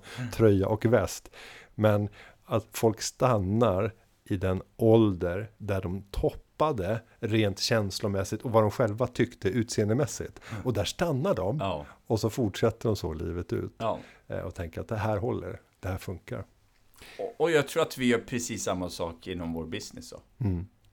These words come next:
Speaker 2: Vi tror att vi har hittat det.
Speaker 1: Det magiska.
Speaker 2: Ja.
Speaker 1: Alltså bara repetera.
Speaker 2: Och så dör vi sakta ut egentligen. För det är en omvärld som förändras i allt snabbare takt. Och det är ingen slump att företag som disruptar en industri,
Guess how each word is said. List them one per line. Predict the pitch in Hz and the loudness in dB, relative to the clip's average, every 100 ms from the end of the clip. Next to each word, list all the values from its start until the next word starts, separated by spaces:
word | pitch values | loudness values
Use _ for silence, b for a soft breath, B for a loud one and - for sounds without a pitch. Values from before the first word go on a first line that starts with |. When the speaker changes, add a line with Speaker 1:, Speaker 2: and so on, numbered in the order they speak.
| _ _ _ _ - | _ _ _ _ -10
Speaker 2:
Vi | 110 | -6
tror | 139 | -2
att | 123 127 | -2 0
vi | |
har | 107 | -2
hittat | 113 123 - - 110 - | -2 -8 -6 -6 -6 -6
det. | 80 78 - _ _ _ _ | -8 -8 -14 _ _ _ _
Speaker 1:
Det | - | -6
magiska. | 85 101 98 85 - - - 101 | 2 2 2 0 -8 -8 -8 -2
Speaker 2:
Ja. | 104 | 0
Speaker 1:
Alltså | 90 - | 0 0
bara | 98 | 0
repetera. | 104 123 110 101 | 2 0 0 -2
Speaker 2:
Och | 92 | -2
så | 98 | -2
dör | 98 98 117 107 | -4 -4 0 0
vi | 95 | 0
sakta | 92 92 - - | -4 -6 -6 -8
ut | 82 90 - | -8 -8 -12
egentligen. | 71 69 - - - _ _ | -14 -14 -16 -18 -20 _ _
För | - 98 | -4 -2
det | 101 | -2
är | |
en | 98 | -2
omvärld | 95 92 90 110 95 | -2 -4 -2 -2 -2
som | - 82 | -6 -8
förändras | 82 82 78 76 78 69 | -8 -8 -8 -10 -12 -8
i | |
allt | 71 - - | -8 -8 -12
snabbare | - 82 76 95 87 | -12 -12 -10 -10 -10
takt. | - - - - | -14 -20 -20 -20
Och | - 107 | -12 -6
det | |
är | 113 | -2
ingen | 117 135 | 0 -2
slump | - - 190 95 - - - b b b b | -4 -4 -2 0 -2 -8 -16 b b b b
att | - 104 | -4 -4
företag | - 113 101 98 123 117 | -2 0 0 0 -4 -4
som | - 101 92 | -4 -6 -6
disruptar | 98 - 139 139 - - 85 | -8 -6 -6 -6 -6 -2 0
en | 82 90 | -2 -4
industri, | 90 87 87 - 131 85 82 | -4 -4 -6 -4 -4 -4 -6